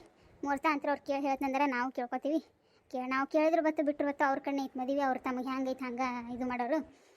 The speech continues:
ಅವರೇ ನಮಗೆ ಅಷ್ಟು ಕಿಮ್ಮತ್ತು ಕೊಡೋದಿಲ್ಲ ಮುಂದೆ. ನಾವೇನು ಸುಮ್ಮ ಮದುವೆ ಮಾಡೋದೈತಿ, ಮಾಡಿ ಬಿಟ್ಟು ಬಿಡ್ತೇವಿ.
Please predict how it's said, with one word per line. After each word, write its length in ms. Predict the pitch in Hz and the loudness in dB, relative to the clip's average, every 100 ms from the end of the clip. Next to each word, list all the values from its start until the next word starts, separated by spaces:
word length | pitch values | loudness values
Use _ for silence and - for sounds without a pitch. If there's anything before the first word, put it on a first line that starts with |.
| _ - | _ -6
ಅವರೇ 200 | 277 277 | 0 2
ನಮಗೆ 240 | 311 285 262 | 2 2 -2
ಅಷ್ಟು 180 | 247 - | -6 -4
ಕಿಮ್ಮತ್ತು 360 | 269 277 294 | -2 -2 -2
ಕೊಡೋದಿಲ್ಲ 340 | 294 269 277 277 | 0 2 2 2
ಮುಂದೆ. 520 | 262 269 - - - - | 2 0 -2 -16 -16 -10
ನಾವೇನು 380 | 262 254 294 277 | -8 -2 0 0
ಸುಮ್ಮ 460 | - - - 330 | -4 -8 0 2
ಮದುವೆ 140 | 311 320 | 4 4
ಮಾಡೋದೈತಿ, 400 | 294 285 285 294 | 4 2 2 0
ಮಾಡಿ 240 | 269 262 | 0 0
ಬಿಟ್ಟು 180 | 254 254 | -2 -2
ಬಿಡ್ತೇವಿ. 420 | 269 269 294 302 | 0 2 2 0